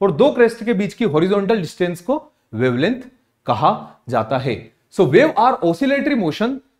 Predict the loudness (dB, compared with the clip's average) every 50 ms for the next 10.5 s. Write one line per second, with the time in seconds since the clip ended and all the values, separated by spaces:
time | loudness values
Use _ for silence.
0 | _ 2 2 2 2 2 -2 2 2 2 2 2 0 -2 -2 0 0 2 2 2
1 | 2 2 0 -2 -4 _ -8 -8 -8 -8 -4 -2 0 0 0 0 -2 -4 -4 0
2 | 0 0 0 0 -2 -10 -10 _ _ _ _ _ _ 0 2 4 4 2 2 0
3 | 0 2 2 2 2 -2 _ _ _ _ _ _ _ 0 2 2 2 2 0 2
4 | 4 2 2 4 2 0 0 0 0 -2 0 -2 -4 -4 -4 -16 _ _ _ _
5 | -4 -2 0 0 0 0 2 2 2 2 2 0 2 0 0 -2 -4 -8 -16 -14
6 | _ 0 2 2 4 2 2 4 6 6 6 6 6 4 2 2 2 0 0 0
7 | 0 0 0 0 0 0 0 0 -2 0 0 2 2 4 4 2 2 0 -2 0
8 | 2 2 2 4 4 2 4 4 4 2 0 0 0 -2 -4 -2 -2 -2 -4 -2
9 | 0 0 -2 0 0 -2 -2 -2 -2 -2 -4 -6 -6 -2 -2 -2 -2 0 0 0
10 | 0 2 2 0 0 0 0 -2 -2 -2